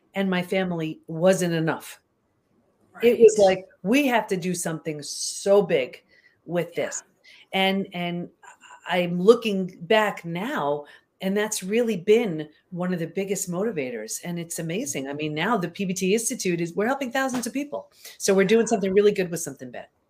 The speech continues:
Speaker 2: Oh, I love that so much. 'Cause it, we were saying this before we went live, is that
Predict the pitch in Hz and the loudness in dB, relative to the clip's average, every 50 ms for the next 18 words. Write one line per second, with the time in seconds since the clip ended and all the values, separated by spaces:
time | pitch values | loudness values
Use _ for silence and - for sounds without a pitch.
0 | _ _ _ _ _ _ _ _ - 214 226 233 233 226 208 180 - - - - | _ _ _ _ _ _ _ _ 6 10 12 12 12 12 10 8 2 -6 -4 0
1 | 214 226 233 247 254 247 277 269 269 - - - 254 240 226 214 202 190 185 175 | 0 2 2 2 2 2 0 -2 -2 -2 -4 -2 -2 -2 -2 0 0 -2 -2 -2
2 | 180 - - - 202 196 226 233 208 - - 220 240 262 247 240 240 262 233 214 | -4 -8 -12 -14 -12 -8 -8 -8 -8 -8 -8 -6 -4 -2 -2 -2 -2 -2 -4 -4
3 | 202 196 185 185 - 190 185 - 180 180 175 165 170 160 165 160 165 - 165 180 | -4 -4 -6 -8 -8 -12 -8 -6 -4 -4 -4 -4 -4 -4 -4 -4 -4 -2 0 0
4 | 220 247 247 226 180 185 180 - - 190 175 160 - | 2 2 0 -2 -4 -6 -8 -6 -2 -2 -2 -2 -2